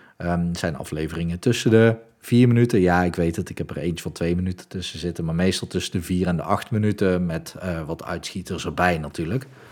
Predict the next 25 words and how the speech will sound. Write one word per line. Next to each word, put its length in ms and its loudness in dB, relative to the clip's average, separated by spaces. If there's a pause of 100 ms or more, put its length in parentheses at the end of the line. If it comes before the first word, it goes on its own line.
(420)
Dus 160 -2
het 80 -10
kost 280 6
me 100 4
meestal 520 6
niet 220 6
heel 320 8
veel 200 8
moeite 460 6
om 320 2
ook 200 2
nog 140 2
even 240 2
een 100 -2
podcast 500 -4
hierover 480 -4
op 220 -8
te 100 -2
nemen. 440 0 (320)
Ik 60 -20
denk 180 -8
dat 140 -8
ik 80 -18
er 80 -14
elke 440 -6